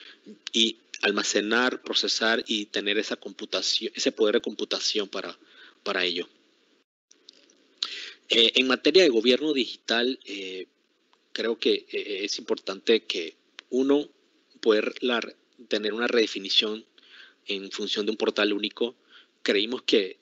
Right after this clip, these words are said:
tener diferentes portales o que solamente se dijera qué tipo de, de, de papel había que llevar a,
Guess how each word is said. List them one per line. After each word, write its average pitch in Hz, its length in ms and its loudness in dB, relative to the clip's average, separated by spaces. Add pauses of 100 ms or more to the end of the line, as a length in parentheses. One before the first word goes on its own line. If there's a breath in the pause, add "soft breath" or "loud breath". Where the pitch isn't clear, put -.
(120)
tener 104 440 -4
diferentes 98 480 -4
portales 110 600 -2
o 107 100 -8
que 104 100 -6
solamente 110 680 0 (120)
se 92 420 -4
dijera 117 500 2 (640 loud breath)
qué 131 120 6
tipo 139 400 2
de, 101 560 -2
de, 90 340 -14 (440)
de 107 120 0
papel 117 380 0
había 110 180 2
que 127 140 0
llevar 107 320 -2
a, 107 300 -4